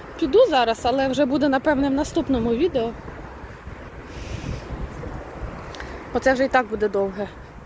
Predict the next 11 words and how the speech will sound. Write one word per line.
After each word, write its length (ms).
Бачите, 300
дуже 260
багато 440
комиша 560
і 240
туди 220
до 140
водички 500
навіть 320
нельзя 340
підійти. 500